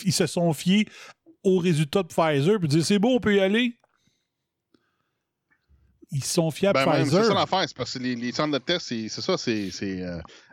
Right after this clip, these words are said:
Speaker 2: outsourcé aux hôpitaux, là, comme qu'on a vu avant, là.
Speaker 1: Mais pourquoi qu'ils, pourquoi qu'ils se fient à l'opinion interna-, internationale quand c'est le temps des vaccins,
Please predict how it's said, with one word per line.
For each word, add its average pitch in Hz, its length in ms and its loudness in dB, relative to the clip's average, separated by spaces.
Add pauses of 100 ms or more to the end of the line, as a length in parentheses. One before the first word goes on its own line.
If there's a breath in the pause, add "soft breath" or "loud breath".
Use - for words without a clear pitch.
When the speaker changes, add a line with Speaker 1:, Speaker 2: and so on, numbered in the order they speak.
(160)
Speaker 2:
outsourcé 151 680 0
aux 139 160 -2
hôpitaux, 170 340 -4
là, 190 80 -8
comme 147 220 -6
qu'on 135 120 0
a 131 120 2
vu 156 120 2
avant, 147 320 0
là. 185 100 -6 (2000 loud breath)
Speaker 1:
Mais 120 60 -8
pourquoi 226 200 -2
qu'ils, 151 220 0 (280)
pourquoi - 220 0
qu'ils - 120 -6
se - 160 -4
fient 208 140 4
à 165 80 4
l'opinion 151 400 2
interna-, 156 420 4 (380)
internationale 175 840 4
quand 165 140 2
c'est 165 140 0
le 135 80 -2
temps 170 180 2
des 151 140 2
vaccins, 175 480 2